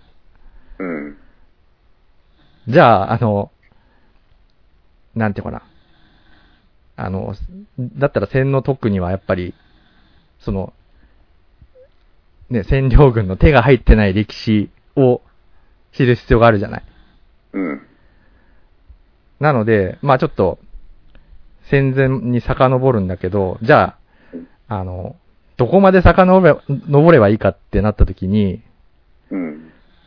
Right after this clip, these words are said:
Speaker 2: まあこの前ね、ちょっとリュウクと雑談で話した時には、俺はなんかあの、まあ日本がその統一された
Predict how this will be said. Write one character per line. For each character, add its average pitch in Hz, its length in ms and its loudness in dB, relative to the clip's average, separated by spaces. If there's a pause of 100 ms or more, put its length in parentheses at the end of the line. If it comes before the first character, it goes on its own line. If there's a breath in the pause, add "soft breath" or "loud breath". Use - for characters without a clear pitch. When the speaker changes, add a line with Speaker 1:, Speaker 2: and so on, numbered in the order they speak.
(480)
Speaker 2:
ま 139 100 0
あ 107 40 -4
こ 151 120 -2
の 160 60 2
前 151 300 4
ね、 101 340 -2 (140)
ち - 60 -6
ょ - 40 -4
っ - 20 -8
と 98 320 -4
リ 123 120 0
ュ 117 60 2
ウ - 40 -6
ク - 80 -20
と 92 80 -8
雑 101 260 -4
談 104 160 -2
で 101 60 -4
話 110 240 -4
し - 20 -20
た 92 80 -6
時 - 220 -12
に 90 100 -8
は、 92 360 -4
俺 120 120 -2
は 127 100 0
な 131 120 -2
ん - 20 -14
か 95 100 -4
あ 92 40 -4
の、 90 240 -10 (1080)
ま 127 80 0
あ - 20 0
日 123 120 -2
本 180 200 2
が 110 140 2
そ 110 40 -10
の 95 220 -6
統 139 240 4
一 127 120 0
さ - 160 0
れ 127 100 4
た 117 320 0